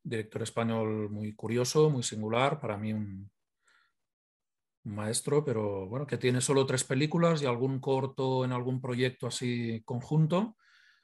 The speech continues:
pero que hizo tres películas en treinta años, cada diez años una, y, y ahí se quedó la cosa. O sea que, bueno, El espíritu de la colmena.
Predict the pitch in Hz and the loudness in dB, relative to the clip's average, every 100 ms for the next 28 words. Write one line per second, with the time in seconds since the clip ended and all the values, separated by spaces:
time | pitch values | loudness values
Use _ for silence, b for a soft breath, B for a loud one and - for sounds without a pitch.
0 | b _ - 131 135 135 131 131 151 143 | b _ -2 4 4 4 2 2 2 2
1 | 131 131 131 131 135 147 147 127 120 123 | 2 -2 0 -2 0 0 0 -2 -2 -2
2 | 120 131 170 233 - - 113 113 120 131 | 0 0 2 0 -4 2 4 6 2 4
3 | 127 123 143 165 185 196 139 107 101 92 | 2 2 2 4 4 2 0 -2 -6 -8
4 | 92 92 _ _ _ _ b b b b | -12 -16 _ _ _ _ b b b b
5 | b _ - 104 104 104 - 117 104 104 | b _ -4 -2 -2 -2 -4 -4 -4 -4
6 | 95 - - - 127 _ _ - - 185 | -4 -8 -12 -12 -14 _ _ -16 -14 -14
7 | - - _ b b b b _ _ - | -16 -20 _ b b b b _ _ -6
8 | 117 107 117 110 110 113 113 110 - - | -6 -2 0 0 0 2 2 0 -6 -8
9 | 110 - 127 110 110 101 - - 202 | -6 -4 -4 -2 -4 -4 -8 -8 -8